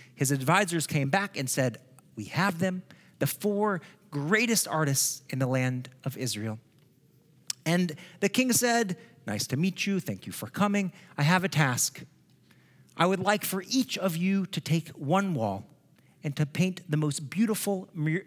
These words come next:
mural you can so that my son, the prince, has something beautiful to look at each day. The artist that creates the most beautiful mural will receive a great and very generous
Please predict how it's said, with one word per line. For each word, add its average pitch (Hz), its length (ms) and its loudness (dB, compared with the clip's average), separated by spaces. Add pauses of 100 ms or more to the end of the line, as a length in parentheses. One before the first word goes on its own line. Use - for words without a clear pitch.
mural 185 440 0
you 190 140 -4
can 117 380 -2 (420)
so - 160 0
that 170 100 2
my 160 120 0
son, 190 400 0
the 180 100 -2
prince, - 480 -2 (120)
has 139 140 -2
something 160 440 0
beautiful 160 420 -2
to - 140 -6
look 131 200 -2
at 113 280 -4 (320)
each - 260 -4
day. 101 240 -4 (1500)
The 139 160 -2
artist 220 380 4
that 170 120 2
creates 196 380 0
the 175 140 -2
most 175 420 -2
beautiful 208 680 0
mural 143 460 2 (540)
will 131 100 0
receive 190 720 0
a 123 80 -4
great 156 540 -2 (100)
and 139 140 0
very 131 280 0
generous 107 600 -4